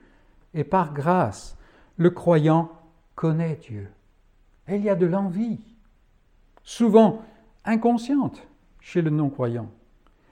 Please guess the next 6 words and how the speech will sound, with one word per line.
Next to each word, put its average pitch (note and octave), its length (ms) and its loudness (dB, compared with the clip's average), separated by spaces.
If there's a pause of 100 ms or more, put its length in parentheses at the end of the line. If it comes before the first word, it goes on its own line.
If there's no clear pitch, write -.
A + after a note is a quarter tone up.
(220)
Est-ce G#3+ 260 6
que G#3+ 120 4
le F#3+ 180 8
monde G#3+ 580 6 (280)
voit G3 520 6
Dieu F3 800 2